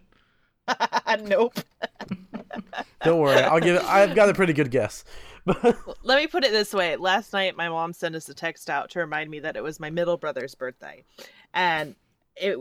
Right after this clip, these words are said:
Speaker 1: it erupted because she sent a group text to the re-, me and the, uh, my other siblings whose birthday it wasn't.
Speaker 2: Mm-hmm.
Speaker 1: And it erupted into a group text of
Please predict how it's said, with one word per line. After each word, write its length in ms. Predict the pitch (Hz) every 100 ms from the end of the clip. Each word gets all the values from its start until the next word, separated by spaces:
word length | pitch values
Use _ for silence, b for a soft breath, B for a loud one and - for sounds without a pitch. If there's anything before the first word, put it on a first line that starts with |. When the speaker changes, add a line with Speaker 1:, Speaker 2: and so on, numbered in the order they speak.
| -
Speaker 1:
it 200 | 165 202
erupted 720 | 190 233 - 269 233 180 - -
because 280 | 190 214 202
she 100 | -
sent 220 | 196 302 -
a 40 |
group 220 | 208 220
text 300 | 208 185 -
to 80 | -
the 100 | 175
re-, 100 | 170 -
me 200 | 185 185
and 100 | 170
the, 260 | 165 -
uh, 40 | 175
my 180 | 165 160
other 160 | 156
siblings 460 | 147 180 165 147 -
whose 200 | 160 -
birthday 260 | 175 160 143
it 100 | 156
wasn't. 520 | 190 180 143 139 - b b
Speaker 2:
Mm-hmm. 280 | 147 123 156
Speaker 1:
And 120 | 202 208
it 120 | 208
erupted 520 | 214 214 285 - 294
into 280 | 254 226 208
a 40 |
group 240 | 180 208 190
text 460 | - 202 185 - -
of 440 | 180 175 175 -